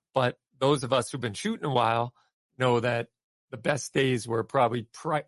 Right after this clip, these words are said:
pre-covid, which were not good days for the industry. They were good days for the consumer. Um,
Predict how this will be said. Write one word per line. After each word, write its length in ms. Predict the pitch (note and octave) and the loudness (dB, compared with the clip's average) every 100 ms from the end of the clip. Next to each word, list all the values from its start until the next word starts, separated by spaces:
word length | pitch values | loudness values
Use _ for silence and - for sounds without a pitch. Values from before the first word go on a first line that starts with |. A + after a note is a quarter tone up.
| _ | _
pre-covid, 600 | D#3 B2+ - C#3+ C3 C#3+ | -4 -4 0 0 0 0
which 240 | C3 B2+ | -2 -2
were 120 | B2 | -8
not 420 | A#2+ B2+ F#3+ A3+ - | -6 -2 0 -2 0
good 240 | E3 B2 | 0 0
days 280 | C#3+ C3 - | -2 -2 -4
for 100 | B2+ | -12
the 160 | A2 | -6
industry. 520 | C#3 C#3+ A#2 - A2 F#2+ _ _ _ | -4 -4 -6 -10 -12 -14 _ _ _
They 60 | C#3+ | -2
were 120 | C#3 | -2
good 220 | A2+ D#3 | 2 2
days 260 | A#2+ C#3 A#2+ | 2 0 -2
for 120 | - | -8
the 160 | A2 A2 | -8 -8
consumer. 720 | - A2 - G#3+ E3 G2+ F#2+ _ _ _ _ _ B2 | -8 -10 -4 0 0 -2 -8 _ _ _ _ _ -4
Um, 320 | A#2+ A#2+ | -4 -4